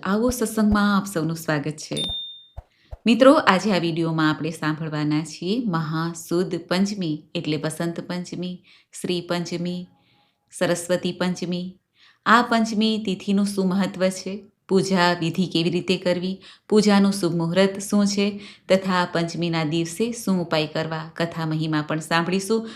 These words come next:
જો આપને આ વીડિયો પસંદ આવે તો લાઈક કરજો, શેર કરજો. આપ આ ચેનલ પહેલી વખત જોઈ રહ્યા છો તો સબસ્ક્રાઇબ કરી લેજો, જેથી આવનાર નવા વીડિયોની માહિતી આપ સુધી તુરંત પહોંચી શકે. ધન્યવાદ.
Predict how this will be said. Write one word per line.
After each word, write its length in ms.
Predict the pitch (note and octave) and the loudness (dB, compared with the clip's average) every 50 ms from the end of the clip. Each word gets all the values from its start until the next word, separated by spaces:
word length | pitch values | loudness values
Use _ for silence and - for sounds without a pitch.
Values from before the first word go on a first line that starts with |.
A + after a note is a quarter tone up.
| - _ - | -18 _ -2
જો 120 | - G3 | 4 4
આપને 220 | F#3 E3+ F3 F3 E3 | 4 4 4 2 0
આ 60 | D#3+ | 0
વીડિયો 260 | D3+ D3+ D3+ D#3 E3+ | 0 0 0 0 0
પસંદ 360 | D#3+ E3+ E3+ - F3+ F#3 F3+ | -2 -2 -2 -2 0 0 0
આવે 240 | F#3+ A3 A#3+ G#3+ D3 | 0 0 0 0 -2
તો 120 | C#3+ - C#3+ | -4 -4 -2
લાઈક 220 | C#3+ D3 D3+ D3+ - | -2 -2 -2 -2 -4
કરજો, 260 | D#3 D3 D3 - D3+ | -6 -6 -6 -6 -8
શેર 240 | D3 - D#3 D#3 D3+ | -6 -4 -4 -4 -2
કરજો. 300 | - F3 G3 G3 G#3 F3 - - - - _ - | -2 -2 -2 0 -2 -4 -4 -6 -14 -10 _ 0
આપ 160 | F#3+ F#3+ G3 | 2 4 4
આ 100 | G#3+ G#3 | 4 2
ચેનલ 300 | G3+ G#3 G3 G3 G3+ G3 | 2 2 2 2 0 0
પહેલી 260 | F#3+ F#3 F3 E3+ F#3 F3 | 0 -2 -2 -2 -2 -2
વખત 200 | F3+ F3 - F3+ | -2 -2 -4 -4
જોઈ 240 | E3+ F3+ F3+ F3 | -2 0 0 0
રહ્યા 200 | E3 E3+ E3+ E3 | 0 0 -2 -2
છો 180 | E3 - - E3+ | -4 -4 -6 -6
તો 120 | E3 F3 | -4 -4
સબસ્ક્રાઇબ 500 | E3+ E3 - E3 E3 E3 - G3 G#3 G3+ G3+ | -6 -4 -4 -4 -4 0 2 2 2 2 2
કરી 180 | G3 E3 D#3+ | 0 0 0
લેજો, 220 | D3 D3+ D3+ D3 D3+ | -2 -4 -4 -4 -4
જેથી 300 | D3 D#3+ D#3 D3+ - D#3+ | -4 -4 -4 -4 -4 -4
આવનાર 240 | D3 D3 D3+ D3 C#3+ | -2 -2 0 0 0
નવા 160 | C#3+ C#3+ C#3 | 0 -2 -2
વીડિયોની 320 | C#3+ C#3+ D3+ D#3 D3+ D#3 | -2 -2 -2 -4 -4 -2
માહિતી 480 | D#3 D#3 D3+ D3+ D3+ - G#3+ G#3+ G#3 - - - - _ - | -2 -2 -2 -2 -2 -2 -4 -4 -6 -10 -18 -20 -14 _ -4
આપ 120 | G3+ G3 | -4 -4
સુધી 300 | G3+ - - F#3+ G#3 G#3 | -4 -4 -4 -2 -2 -2
તુરંત 420 | G3+ G#3 F#3 D#3+ D3+ D3+ D3 D3+ | -2 -2 -4 -2 -2 -2 -2 -4
પહોંચી 380 | D#3 - D#3 D#3 D#3 D3 - F#3+ | -6 -4 -4 -4 -4 -4 -6 -8
શકે. 500 | F#3+ - D#3+ D#3 D3+ - D3 D3+ D3+ _ _ _ _ _ _ _ _ _ _ _ _ - | -8 -8 -10 -12 -12 -12 -12 -12 -14 _ _ _ _ _ _ _ _ _ _ _ _ -8
ધન્યવાદ. 640 | E3+ F#3+ F#3+ F#3 F3 D#3+ D#3 D3+ D3+ D3 - - | -4 -4 -2 -2 -4 -6 -8 -8 -8 -10 -10 -14